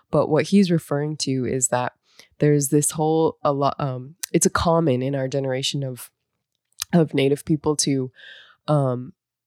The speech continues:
have seen church weddings growing up because that's what the grandparents believed in and maybe even the parents' generation. And then they just don't, can't even f-, conceptualize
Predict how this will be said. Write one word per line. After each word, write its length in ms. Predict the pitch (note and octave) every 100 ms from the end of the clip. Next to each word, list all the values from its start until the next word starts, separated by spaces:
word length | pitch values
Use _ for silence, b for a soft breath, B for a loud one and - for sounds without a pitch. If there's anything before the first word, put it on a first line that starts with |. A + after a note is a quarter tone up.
| _ _
have 320 | F3+ E3 D3+ -
seen 540 | - F3 E3 E3 D#3 -
church 280 | D#3+ D3
weddings 380 | D3 D3 D3 C#3
growing 360 | - C3 C3 B2+
up 180 | E3 _
because 300 | D3+ - C3+
that's 340 | C3+ C#3 - -
what 260 | C3 - - _ _ -
the 80 |
grandparents 680 | C3 C3+ C3+ D3 E3+ D#3+ -
believed 420 | - E3+ E3+ D3+
in 360 | D#3+ D#3 E3+ E3+ b b b b _
and 100 | C#3+
maybe 220 | D3 C#3
even 180 | C3+ C3+
the 80 | B2
parents' 440 | - C#3 C3 D3
generation. 760 | - E3 E3 D#3+ E3+ F#3 F#3 G3+ b b b _
And 120 | D3+
then 140 | D#3 D3
they 160 | C#3
just 480 | C3 C3 D3 - - _ _ -
don't, 260 | C#3 C3+ - _ _ _ -
can't 240 | E3+ D#3+
even 240 | E3 C#3 C3
f-, 140 | - _ _ _ -
conceptualize 1040 | E3+ D#3+ D3+ - C#3 C3 B2 B2+ B2 -